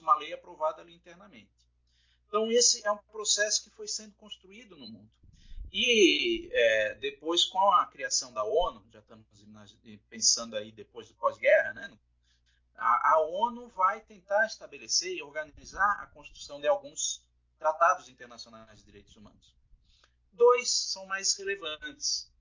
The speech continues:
que são o Pacto Internacional dos Direitos, é, dos Direitos Civis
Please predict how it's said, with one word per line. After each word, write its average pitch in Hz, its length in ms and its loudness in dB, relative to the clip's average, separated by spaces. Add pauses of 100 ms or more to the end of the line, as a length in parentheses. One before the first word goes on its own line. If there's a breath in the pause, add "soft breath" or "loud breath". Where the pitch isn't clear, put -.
(260)
que 160 140 -8
são 151 440 2
o 135 100 -20
Pacto 180 440 -4
Internacional 143 760 -8
dos 127 160 -20
Direitos, - 640 -14
é, 110 640 -6
dos 117 160 -14
Direitos 117 300 -2
Civis - 600 -2